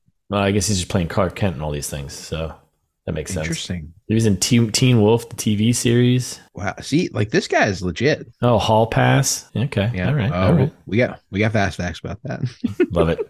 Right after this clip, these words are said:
Speaker 1: Uh,
Speaker 2: Seventh Heaven. Interesting.
Speaker 1: What else we got here? So,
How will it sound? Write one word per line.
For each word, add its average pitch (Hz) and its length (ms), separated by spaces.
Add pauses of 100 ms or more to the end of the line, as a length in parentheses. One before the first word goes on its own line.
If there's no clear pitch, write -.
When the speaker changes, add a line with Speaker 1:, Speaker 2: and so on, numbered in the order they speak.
(120)
Speaker 1:
Uh, 135 1200
Speaker 2:
Seventh 127 280
Heaven. 139 380
Interesting. 170 580
Speaker 1:
What 120 100
else 143 180
we 117 60
got 87 140
here? 82 140
So, 92 260